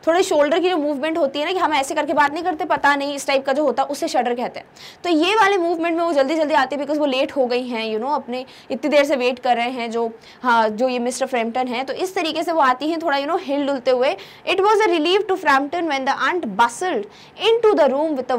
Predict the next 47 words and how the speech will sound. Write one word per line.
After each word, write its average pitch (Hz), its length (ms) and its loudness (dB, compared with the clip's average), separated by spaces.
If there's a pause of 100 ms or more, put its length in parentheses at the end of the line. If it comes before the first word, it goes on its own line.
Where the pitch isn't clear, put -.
whirl 320 320 4
of 370 60 -2
apologies 220 680 0
for - 360 -2
being 311 400 0
late 277 320 -2
in 247 100 2
making 226 460 -6
her 202 220 -2
appearance। - 800 -6 (180)
तो 370 80 2
जैसे 311 400 2
ही 370 220 4
वो 370 120 2
आती 277 360 2
हैं, 294 300 -4
bustle 294 380 -2
का 320 80 0
मतलब 269 320 -2
होता 240 200 0
है 254 280 -2
enter 262 360 0
the 240 220 -2
room 233 260 -6
noisily, 208 460 -2
बहुत 233 240 0
जल्दी-जल्दी 240 420 0
आना, 240 260 -2
आवाज़ 220 300 0
करते 240 260 -2
हुए। 262 300 -2 (500)
Whirl 320 220 6
of 427 120 6
apologies 320 520 0
means 330 220 -2
many 277 360 -2
apologies। 208 460 -2
Whirlpool 311 460 0
नहीं 466 140 2
बोलते 339 260 0
जैसे 269 240 -2
हम, 269 140 -2
बहुत 277 120 -6
सारी 269 200 0
वेव्स 240 260 -2
होती 226 240 -2
हैं, 240 120 -6